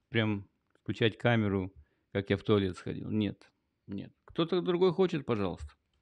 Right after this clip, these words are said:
Что касается количества, количества подписчиков, наверное, было бы лучше, чтобы у меня их было больше. Почему? Потому что было бы больше подписчиков, у меня было бы больше интересных комментариев.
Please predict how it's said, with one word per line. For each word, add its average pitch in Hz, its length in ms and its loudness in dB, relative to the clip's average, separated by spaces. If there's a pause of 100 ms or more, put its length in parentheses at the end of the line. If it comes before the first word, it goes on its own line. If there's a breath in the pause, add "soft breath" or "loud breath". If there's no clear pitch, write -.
(420)
Что - 100 -14
касается 151 320 -4
количества, 147 440 0
количества 127 420 -2
подписчиков, 117 640 -8 (1700 soft breath)
наверное, 214 280 0
было 131 180 6
бы 110 80 2
лучше, 123 220 0
чтобы 107 140 -8
у - 40 0
меня 113 120 6
их 104 60 4
было 104 200 4
больше. 123 800 0
Почему? 127 500 2
Потому 123 380 2
что - 400 -4 (520)
было 127 220 6
бы 123 80 6
больше 120 280 2
подписчиков, 123 520 -2
у 110 40 2
меня 110 180 2
было 107 240 2
бы 101 40 -2
больше 110 280 -2
интересных 104 440 -2
комментариев. 101 600 -4